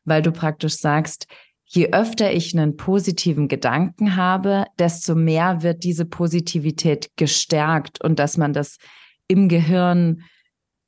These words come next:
praktisch an den neuronalen Bahnen,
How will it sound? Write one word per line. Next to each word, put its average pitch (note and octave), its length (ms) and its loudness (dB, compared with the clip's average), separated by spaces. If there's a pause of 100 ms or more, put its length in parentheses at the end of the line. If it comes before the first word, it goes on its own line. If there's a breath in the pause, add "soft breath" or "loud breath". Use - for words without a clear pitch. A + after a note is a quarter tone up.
(100)
praktisch D#3+ 380 0
an D#3+ 140 2
den D#3+ 120 4
neuronalen D3 680 2
Bahnen, C#3+ 720 0